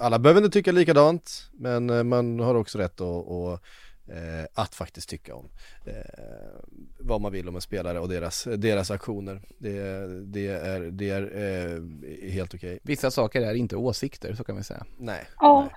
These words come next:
Speaker 1: Nej.
Speaker 3: det, ja, precis. Alltså, jag,
Speaker 2: Mm.
Speaker 3: jag blir alltid lika förvånad när, när, ehm, man gör så himla mycket politik av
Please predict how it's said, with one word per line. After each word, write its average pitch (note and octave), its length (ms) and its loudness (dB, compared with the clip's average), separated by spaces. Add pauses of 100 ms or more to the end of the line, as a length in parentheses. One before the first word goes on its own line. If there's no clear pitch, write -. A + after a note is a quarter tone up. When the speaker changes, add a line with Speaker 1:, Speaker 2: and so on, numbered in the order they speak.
(140)
Speaker 1:
Nej. C4 240 -4
Speaker 3:
det, B3 400 -8 (380)
ja, C#3 360 8
precis. - 420 0
Alltså, A3 180 6
jag, B3 260 12
Speaker 2:
Mm. A3 80 -4 (800)
Speaker 3:
jag A3+ 80 -8
blir E4 100 2
alltid C#4 280 2
lika C#4 160 0
förvånad A#3 520 0
när, A3+ 200 4 (1200)
när, G3+ 400 0 (100)
ehm, G3 440 -2 (560)
man G#3+ 200 8
gör A3+ 160 8
så G#3+ 120 -2
himla G#3+ 180 4
mycket G#3 240 2
politik C#4 880 -2
av G3 260 0